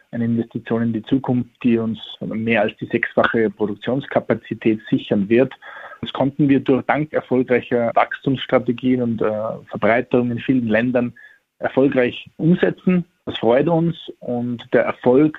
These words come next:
das Ergebnis der Biogener Group hat dazu geführt, dass auch der Beteiligungserlös für die börsennotierte Gesellschaft höher ausgefallen ist und deshalb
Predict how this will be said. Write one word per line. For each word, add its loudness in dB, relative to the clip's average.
das -12
Ergebnis 2
der 2
Biogener -2
Group 0
hat -2
dazu -4
geführt, 0
dass -2
auch 0
der 0
Beteiligungserlös 0
für 2
die 0
börsennotierte -2
Gesellschaft 0
höher 4
ausgefallen 0
ist -8
und -6
deshalb -2